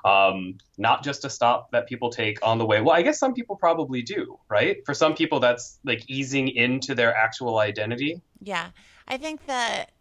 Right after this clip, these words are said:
Speaker 2: it is, it is sometimes. Um, but I also think it's really interesting that a lot of people assume that people who are bisexual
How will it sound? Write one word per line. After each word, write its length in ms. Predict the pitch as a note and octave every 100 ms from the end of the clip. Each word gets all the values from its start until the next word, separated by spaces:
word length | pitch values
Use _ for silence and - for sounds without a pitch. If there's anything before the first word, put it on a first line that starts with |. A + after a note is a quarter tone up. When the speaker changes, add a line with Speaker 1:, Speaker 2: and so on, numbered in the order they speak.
| _ _
Speaker 2:
it 200 | G3 G3+
is, 640 | G3 G3+ G3+ G3 F3+ - - _ _ _ _ _ -
it 120 | G3
is 480 | B3+ C4 F3 D#3+ D#3+
sometimes. 720 | E3 D#3+ D#3+ D#3+ D#3 F3+ - - - -
Um, 580 | F#3 F#3+ F3+ F3 F3 - _ _
but 300 | G3+ F#3+ F3+ - _ _
I 120 | - G#3
also 260 | A#3+ C4
think 200 | A#3 G#3
it's 240 | G3 E3+ F#3+
really 480 | F#3 F3 E3+ E3+ _
interesting 800 | F#3+ G3 - F3+ E3+ - F3 E3
that 260 | D#3+ D#3 -
a 80 | E3+
lot 180 | E3 D#3+
of 80 |
people 380 | D#3+ E3+ - D#3+
assume 560 | D#3 - - E3+ E3 D#3+
that 220 | D#3 -
people 460 | - F3 E3 D#3 D#3+ - - - -
who 640 | F#3+ E3+ E3 D#3+ D#3 D3+ - _ _ _ _ _ _ -
are 280 | E3 E3+
bisexual 960 | D#3+ D#3+ D#3 D#3+ D3+ - D#3 D3+ D3 -